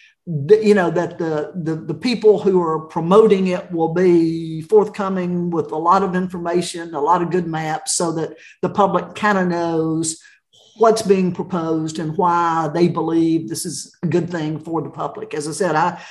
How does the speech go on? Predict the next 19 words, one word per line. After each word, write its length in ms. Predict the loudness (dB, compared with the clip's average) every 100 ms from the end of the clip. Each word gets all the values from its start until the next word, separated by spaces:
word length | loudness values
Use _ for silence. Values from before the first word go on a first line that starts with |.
| -4
I'm, 440 | 2 4 2 -2 -4 2
I'm 220 | 4 6
there 480 | 6 6 4 2 -2
just 240 | -4 -4
on 200 | -4 -2
the, 260 | -2 -2 -6 _
the 100 | 0
regular 640 | 4 4 6 4 4 0
old-timey 720 | 2 2 2 -2 -2 0 -2 -2
tiff. 540 | -4 -2 -2 -4 -8
You 100 | -6
know, 260 | -4 -2 -2
I 100 | -2
think 200 | -4 -4
that 200 | -6 -6
site 360 | -2 2 2 0
really 200 | -2 -2
warrants 600 | 0 2 2 0 -8
it. 120 | -12